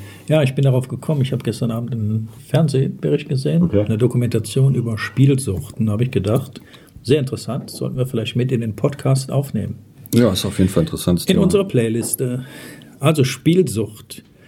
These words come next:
Speaker 1: Kannst du da was zu sagen? Kennst du jemanden, der
Speaker 2: Außer, dass es Existenzen zerstört, nicht wirklich viel. Also wenn
Speaker 1: Ja.
Speaker 2: man jetzt so hardcore in Spielhallen geht und, äh,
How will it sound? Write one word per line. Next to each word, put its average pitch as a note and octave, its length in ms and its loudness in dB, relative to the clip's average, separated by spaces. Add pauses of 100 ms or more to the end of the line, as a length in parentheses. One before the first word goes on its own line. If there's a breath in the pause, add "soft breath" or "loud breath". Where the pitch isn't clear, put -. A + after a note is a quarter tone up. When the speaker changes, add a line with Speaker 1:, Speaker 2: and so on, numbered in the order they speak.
(580 loud breath)
Speaker 1:
Kannst - 180 -2
du B2+ 60 2
da A2 100 2
was G#2+ 140 0
zu A2 120 -2
sagen? B2 440 0
Kennst C3 260 2
du D3 40 4
jemanden, D3+ 380 2
der - 80 4
Speaker 2:
Außer, - 220 6
dass F#2+ 180 2
es E2+ 120 -6
Existenzen - 720 -4
zerstört, - 440 -2
nicht E2+ 180 -2
wirklich F2+ 300 -2
viel. E2 300 4
Also D#2+ 200 2
wenn E2+ 80 8
Speaker 1:
Ja. E2 60 2
Speaker 2:
man D#2+ 100 2
jetzt D#2+ 140 0
so E2 180 0
hardcore E2 380 -2
in E2 80 -2
Spielhallen E2+ 560 0
geht E2 300 0
und, E2 340 -2
äh, D#2 440 0